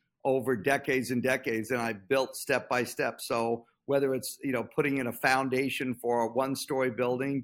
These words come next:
to, uh, building a, a downtown ho-, twenty-seven ho-, twenty-seven, uh, story hotel with, uh, rooftop bar and in a, in a very dense, the most dense part of downtown Chicago, be able to do that,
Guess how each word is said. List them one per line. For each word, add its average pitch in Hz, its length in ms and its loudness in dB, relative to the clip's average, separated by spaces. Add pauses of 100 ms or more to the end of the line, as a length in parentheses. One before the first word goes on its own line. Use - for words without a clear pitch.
to, 117 340 0 (340)
uh, 120 140 0
building 131 520 4
a, 117 420 2
a 127 60 -2
downtown 123 720 2
ho-, 127 320 -2
twenty-seven 131 540 -2
ho-, 123 260 -2 (160)
twenty-seven, 131 540 -4 (100)
uh, 120 140 -2
story 135 340 -2
hotel 127 460 2
with, 123 160 -2 (480)
uh, 113 400 2 (100)
rooftop 131 580 2
bar 131 380 6
and 113 240 0
in 120 160 -4
a, 113 60 -4 (160)
in 123 220 -2
a 117 440 0 (440)
very 135 640 4 (460)
dense, 135 420 4
the 135 80 -2
most 123 340 0 (120)
dense 131 340 0
part 123 320 2
of 101 120 -6
downtown 123 520 0
Chicago, 131 640 2 (280)
be 147 80 2
able 139 160 4
to 127 80 -4
do 151 300 2
that, 131 280 4